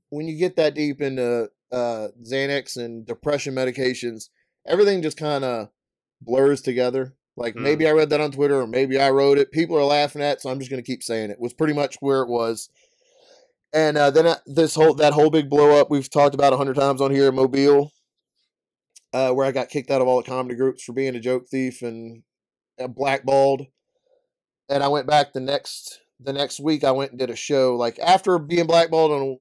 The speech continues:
Speaker 1: on a Saturday, I was back the next Wednesday at a show. And, uh,
Speaker 2: No.
Speaker 1: they
Speaker 2: Let me correct you. The next time you were on stage was in Hammond, uh, doing a guest spot w-,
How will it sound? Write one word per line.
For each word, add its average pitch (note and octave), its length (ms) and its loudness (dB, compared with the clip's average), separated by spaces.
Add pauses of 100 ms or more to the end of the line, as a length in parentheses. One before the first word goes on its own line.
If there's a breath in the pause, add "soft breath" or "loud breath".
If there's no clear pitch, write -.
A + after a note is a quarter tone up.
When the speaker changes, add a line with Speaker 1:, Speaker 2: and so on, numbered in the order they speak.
Speaker 1:
on C3+ 140 -6
a B2 40 -10
Saturday, D3+ 380 2
I C#3+ 80 0
was C3+ 140 -2
back C3+ 240 -2
the C#3 80 -10
next C3 180 -8
Wednesday C3 320 -6
at B2+ 100 0
a B2 40 -10
show. C#3 420 -4 (240)
And, C3 300 -2
uh, A#2+ 340 -2 (840)
Speaker 2:
No. C3+ 420 -2
Speaker 1:
they E3 400 0 (340)
Speaker 2:
Let C3+ 140 -2
me E3+ 80 -4
correct F3 380 -2
you. G2+ 200 -16 (1000)
The B2+ 160 -8
next D#3 240 -2
time D#3+ 180 -4
you D#3+ 120 -6
were D#3 80 -2
on C#3+ 140 -2
stage D3+ 540 -6
was A#2+ 180 -10
in A#2 120 -6
Hammond, A#2+ 680 -6 (260)
uh, A2+ 420 -2
doing B2+ 340 -6
a A#2 120 -4
guest C3+ 300 -6
spot A2+ 440 -4 (340)
w-, B2+ 180 -20